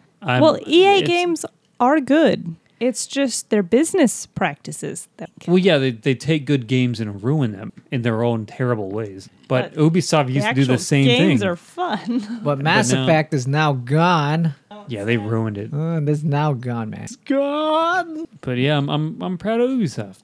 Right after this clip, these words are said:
Speaker 1: They're doing
Speaker 3: Yeah, they
Speaker 1: pretty
Speaker 3: did a
Speaker 1: good.
Speaker 3: good, they had
Speaker 1: I'm,
Speaker 3: a good year this
Speaker 1: I'm
Speaker 3: year.
Speaker 1: actually, I'm
Speaker 3: South Park.
Speaker 1: Yeah.
Speaker 3: Yeah.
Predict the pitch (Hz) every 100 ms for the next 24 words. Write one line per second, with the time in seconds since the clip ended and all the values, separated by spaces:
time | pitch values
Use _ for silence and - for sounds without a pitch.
0 | - 139 139 190 220 160 139 165 202 170
1 | 190 151 - _ - 180 170 185 196 160
2 | 117 - 143 156 165 - 170 147 143 143
3 | - _ - 151 139 135 147 170 - -
4 | _ _ 147 226 180 _ - 151